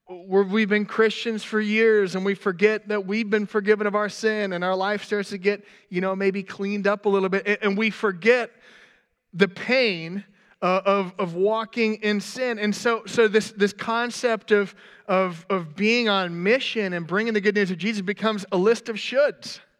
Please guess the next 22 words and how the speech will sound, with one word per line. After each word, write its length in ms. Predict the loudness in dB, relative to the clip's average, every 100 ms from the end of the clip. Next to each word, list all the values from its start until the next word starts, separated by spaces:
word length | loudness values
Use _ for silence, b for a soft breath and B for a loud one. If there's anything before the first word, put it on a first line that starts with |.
| _ b b b b -2
right? 340 | 0 2 0 _ B
Or 160 | 4 4
have 420 | 0 -4 -6 -6
tos. 600 | -2 0 -2 -8 -16 -20 _ b b b b b b
And, 420 | 2 2 2 0 0
and, 180 | 0 2
and 180 | 0 2
that 180 | 2 -2 _ _ _ _ _ -4
kinda 240 | -2 -2
creates 460 | -2 2 2 0 -2
this 240 | -2 2
thing 240 | 2 4
in 80 | 4
us 240 | 2 0 -4
where 140 | -4
my 160 | -2 -2
kids 280 | -2 -2
start 220 | 0 0 2
to 60 |
go 100 | 2
like 180 | 2 2
this. 380 | 2 0 -2